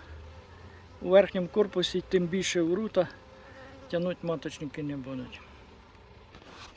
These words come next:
Ну а тепер давайте подивимося до одного із кращих. Ну що, відкрив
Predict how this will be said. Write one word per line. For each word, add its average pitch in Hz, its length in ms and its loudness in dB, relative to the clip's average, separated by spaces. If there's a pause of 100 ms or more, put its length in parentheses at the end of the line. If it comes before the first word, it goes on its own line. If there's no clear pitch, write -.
(500)
Ну 190 120 4
а 202 40 8
тепер 214 320 10
давайте 214 340 12
подивимося 196 540 4
до 196 180 6 (1160)
одного 185 520 2
із 175 220 -2
кращих. 160 600 2 (3000)
Ну 208 120 2
що, 180 240 2
відкрив 254 600 6